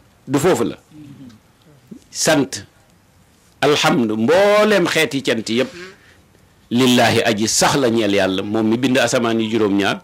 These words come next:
ak suuf yi juróom-ñaar. Bal li fi nekk nag, aktharuhum, li ëpp ci ñoom yéefar yi, laa ya'lamuuna, xamuñu ne Yàlla lañ war a sant.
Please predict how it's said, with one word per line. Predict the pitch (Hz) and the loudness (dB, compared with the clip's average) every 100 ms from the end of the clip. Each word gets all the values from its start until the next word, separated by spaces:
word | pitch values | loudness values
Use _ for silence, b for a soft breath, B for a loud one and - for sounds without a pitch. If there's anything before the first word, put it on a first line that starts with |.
| - | -10
ak | 82 | -6
suuf | 123 98 | -4 -4
yi | 90 | -4
juróom-ñaar. | 85 82 76 - - _ _ b b b _ _ - _ _ _ _ _ - - | -4 -4 -4 -10 -14 _ _ b b b _ _ -20 _ _ _ _ _ -20 -2
Bal | 143 180 | 2 4
li | 190 | 4
fi | 185 | 2
nekk | 180 175 180 | 2 2 2
nag, | 175 196 | 0 0
aktharuhum, | 196 190 180 165 170 | -2 0 2 2 2
li | 175 175 | 2 0
ëpp | 190 160 | -2 -2
ci | 165 180 | -2 0
ñoom | 156 147 | 2 2
yéefar | 127 127 107 | 2 0 -4
yi, | - b b b | -6 b b b
laa | 143 151 | 2 4
ya'lamuuna, | 135 135 123 120 107 | 4 2 0 0 -2
xamuñu | - 110 110 104 | -4 -2 -2 -2
ne | 101 101 107 - | -2 -2 -6 -4
Yàlla | 113 104 95 | -2 0 0
lañ | 90 90 | -2 -2
war | 85 | -4
a | |
sant. | 80 76 - | -6 -8 -10